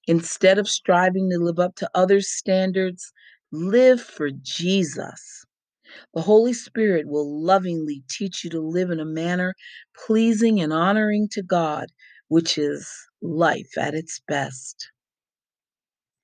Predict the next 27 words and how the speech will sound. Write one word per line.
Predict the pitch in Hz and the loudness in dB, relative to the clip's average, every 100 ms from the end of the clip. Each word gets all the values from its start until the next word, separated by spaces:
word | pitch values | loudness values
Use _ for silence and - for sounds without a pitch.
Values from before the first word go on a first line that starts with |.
| _ _ _ _ - | _ _ _ _ -2
Jesus, | 214 208 208 208 - - _ _ _ _ _ _ _ - _ _ - | 0 0 0 -2 -6 -20 _ _ _ _ _ _ _ -20 _ _ 0
thank | 220 202 - | 2 2 0
you | 151 151 - | -10 -10 -6
for | 160 | -8
accepting | 156 - 170 165 - 170 165 | -8 -6 -4 -4 -4 -2 -2
me | 160 160 170 _ _ _ _ | -2 -6 -8 _ _ _ _
and | - 160 | 0 0
being | 165 175 180 170 | 4 2 4 2
my | 151 147 | 0 -2
victorious | 143 131 - - 180 190 190 196 - - | -6 -12 -14 -6 0 2 0 -2 -6 -10
warrior. | 147 156 151 151 143 143 156 _ _ _ _ _ _ _ _ _ _ _ _ | -6 -4 -2 -4 -6 -8 -12 _ _ _ _ _ _ _ _ _ _ _ _
I | 160 160 165 175 - _ _ - | 2 6 6 4 -2 _ _ -4
can | 165 151 156 | 2 2 6
make | 160 185 - | 6 6 4
it | 196 - | 0 -2
through | 180 175 143 147 156 170 | -2 0 0 -2 -10 -6
knowing | 143 151 160 160 165 165 156 | 0 2 4 4 2 0 0
you | 139 | -2
love | 139 143 160 175 180 | -4 -2 0 0 0
me | 185 185 185 185 _ _ _ _ _ | 0 0 0 -4 _ _ _ _ _
and | - 147 | -6 -4
have | 151 135 | -4 -4
a | 143 | -6
vision | 143 165 165 175 165 | 0 2 2 0 -2
for | - 143 | -4 -6
my | 139 143 156 | -4 -4 -4
life. | 156 143 131 | -4 -4 -6